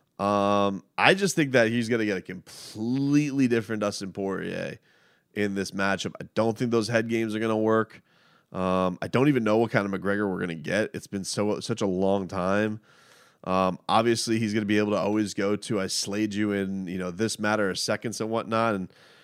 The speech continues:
sure, I'm sure that's gotta be an annoying thing for Dustin Poirier to know that you lost in, uh, you know, about a hundred seconds to, to Conor McGregor.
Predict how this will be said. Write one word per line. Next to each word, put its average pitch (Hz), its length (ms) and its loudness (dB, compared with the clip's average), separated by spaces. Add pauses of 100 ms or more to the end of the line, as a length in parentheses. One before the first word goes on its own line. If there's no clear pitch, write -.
(100)
sure, 185 340 6
I'm 104 100 4
sure 123 180 2
that's 120 160 2
gotta 117 160 4
be 117 80 6
an 107 60 6
annoying 104 440 2
thing 117 180 0
for 98 60 -4
Dustin 95 260 -4
Poirier 98 280 -4
to 95 100 -8
know 104 200 -4
that 95 120 -4
you 101 160 -2
lost 101 400 4
in, 98 140 0
uh, 95 240 0
you 87 100 -6
know, 92 200 -4
about 92 180 -2
a 90 60 -2
hundred 107 360 -4
seconds 95 380 -6
to, 92 160 -6
to 92 180 -10
Conor 98 340 -4
McGregor. 90 420 -6